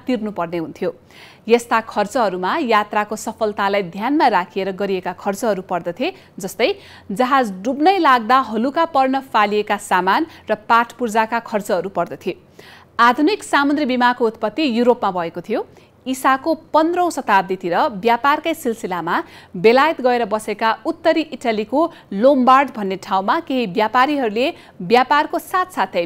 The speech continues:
ब्याङ्किङ तथा बिमाको पनि बेलायतमा प्रचलित बनाए। सन् सोह्र सय अस्सीको दशकको अन्त्यमा एडवर्ड लयडले लन्डनको टावर स्ट्रिटमा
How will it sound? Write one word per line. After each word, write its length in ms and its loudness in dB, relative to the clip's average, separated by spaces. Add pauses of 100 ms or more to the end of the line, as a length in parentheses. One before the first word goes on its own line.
(120)
ब्याङ्किङ 480 -4
तथा 180 -2
बिमाको 440 0
पनि 300 -4 (260)
बेलायतमा 480 2 (180)
प्रचलित 440 -6
बनाए। 320 -2 (200)
सन् 400 0
सोह्र 320 -2
सय 160 -2
अस्सीको 400 0
दशकको 480 0
अन्त्यमा 500 0 (140)
एडवर्ड 480 4
लयडले 640 4
लन्डनको 720 2
टावर 280 2
स्ट्रिटमा 500 -4